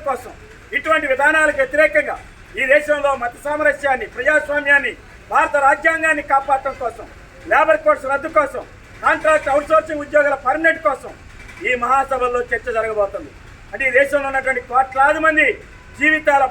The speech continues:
బాధ కోసం, సమ సమాజం కోసం ఈ మహాసభలు చర్చించబోతా ఉన్నాయి. అటువంటి మహాసభల్ని జయప్రదం చేయాలని జనవరి నాలుగో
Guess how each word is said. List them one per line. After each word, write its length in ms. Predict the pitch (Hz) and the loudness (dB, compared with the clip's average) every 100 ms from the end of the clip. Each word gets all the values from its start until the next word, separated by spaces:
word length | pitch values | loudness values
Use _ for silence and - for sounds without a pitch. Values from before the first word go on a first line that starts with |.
| 233 | 2
బాధ 120 | 285 294 | 0 0
కోసం, 260 | 262 277 277 277 - - - - | -2 -2 -8 -10 -20 -20 -20 -6
సమ 140 | 294 311 269 | -2 -2 2
సమాజం 360 | 320 330 311 302 | 2 2 0 -2
కోసం 260 | 277 262 277 294 - - - 202 | -4 -2 -6 -6 -10 -20 -10 -4
ఈ 40 | 247 | -2
మహాసభలు 540 | 233 269 269 262 254 247 | 0 0 0 0 -2 -2
చర్చించబోతా 580 | 247 247 262 247 226 226 220 | -4 -4 -6 -4 -4 -2 -2
ఉన్నాయి. 200 | 233 214 - - - 262 | 0 -2 -6 -20 -6 -4
అటువంటి 340 | 262 285 269 240 | 0 0 0 -2
మహాసభల్ని 640 | 240 285 285 269 294 294 - - - - 208 | 0 0 0 0 2 2 -2 -14 -20 -10 0
జయప్రదం 420 | 269 269 269 277 269 | 0 0 -2 -4 0
చేయాలని 380 | 262 294 311 294 - - - - 220 | 4 4 2 -2 -8 -20 -20 -6 -2
జనవరి 320 | 294 320 302 | 2 2 2
నాలుగో 260 | 269 302 | 2 2